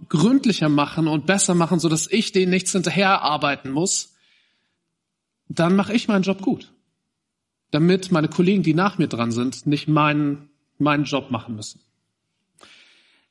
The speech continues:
Ich wünsche mir, dass, ähm, die anderen Leute in meinem Haushalt, in dem ich lebe, ihre Haushaltstätigkeiten, äh, verantwortlich und gut machen.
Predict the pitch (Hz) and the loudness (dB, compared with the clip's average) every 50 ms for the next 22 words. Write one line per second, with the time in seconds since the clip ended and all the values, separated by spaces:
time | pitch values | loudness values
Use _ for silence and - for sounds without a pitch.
0 | _ _ 220 233 254 - - - 196 175 262 302 285 - 254 226 214 214 202 202 | _ _ 4 4 4 2 0 0 2 4 4 4 4 4 4 4 6 6 6 4
1 | 202 208 214 208 202 190 180 185 185 - - - - - 175 180 175 180 180 175 | 4 2 0 0 0 2 2 2 0 -2 -4 -4 -4 -2 0 2 2 2 2 0
2 | 160 190 196 214 247 269 226 208 220 233 262 269 - - 214 185 175 196 185 185 | 0 0 2 4 4 4 4 4 4 2 2 2 2 2 2 4 6 6 6 6
3 | 185 185 185 - 214 196 240 - - - 165 160 156 165 147 139 151 151 151 147 | 4 2 2 2 2 2 2 0 2 2 2 2 2 0 0 2 2 2 2 0
4 | - 147 143 139 139 151 165 165 165 - - 202 226 262 220 220 208 - - - | 0 0 0 0 2 0 0 0 -2 0 4 4 4 4 4 0 -2 -2 -2 -2
5 | 226 240 233 - 208 190 185 - - - 196 196 170 - - - 165 165 160 - | -2 -2 0 0 -2 -2 -2 -6 -4 -4 -4 -4 -4 -8 -4 -4 -4 -4 -2 -2
6 | 165 170 180 - _ _ _ _ _ - 151 151 - - 233 - 214 247 254 - | -6 -6 -6 -8 _ _ _ _ _ -4 -2 -2 -2 -2 0 0 2 2 2 0
7 | 202 196 190 190 175 - 175 151 - 247 - - - 139 127 - - 160 208 | 0 0 0 0 0 0 -2 2 2 2 2 2 -2 -2 -2 -4 -6 -10 -12